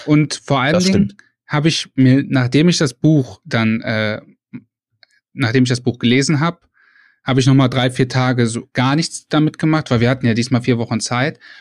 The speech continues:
Speaker 1: Und dann habe ich mir nochmal gedacht, "Oh, das, der Podcast ist in vier Tagen. Komm, guckst nochmal ins Buch rein, guckst nochmal auf YouTube an, wer ist das überhaupt, ne?"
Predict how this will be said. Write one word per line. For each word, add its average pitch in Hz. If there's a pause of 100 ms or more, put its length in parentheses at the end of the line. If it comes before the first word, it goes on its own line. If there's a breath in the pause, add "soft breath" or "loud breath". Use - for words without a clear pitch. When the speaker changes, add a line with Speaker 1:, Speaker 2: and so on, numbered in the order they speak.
(180 loud breath)
Speaker 1:
Und 123
dann 131
habe 170
ich -
mir 156
nochmal 139
gedacht, 135
"Oh, 117
das, 113 (240)
der 120
Podcast -
ist 131
in 139
vier 139
Tagen. 143 (720 soft breath)
Komm, 156
guckst -
nochmal 127
ins 120
Buch 165
rein, 175
guckst - (140)
nochmal 143
auf 127
YouTube 156
an, 139
wer 120
ist 127
das 117
überhaupt, 110
ne?" 175